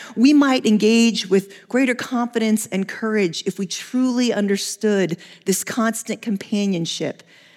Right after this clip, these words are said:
that we enjoy in the gift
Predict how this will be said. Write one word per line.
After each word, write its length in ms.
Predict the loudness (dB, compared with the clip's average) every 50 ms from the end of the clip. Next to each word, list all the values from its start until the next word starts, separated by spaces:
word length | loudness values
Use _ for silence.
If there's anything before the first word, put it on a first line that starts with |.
| _ _
that 180 | -6 -6 -4 -2
we 160 | 0 0 2
enjoy 680 | 2 0 0 2 2 2 2 2 2 0 0 -2 -4 -8 -14 -20 _ _
in 140 | -6 -4 -4
the 60 | -4
gift 580 | -2 0 0 0 0 0 -4 -10 -20 -20 -20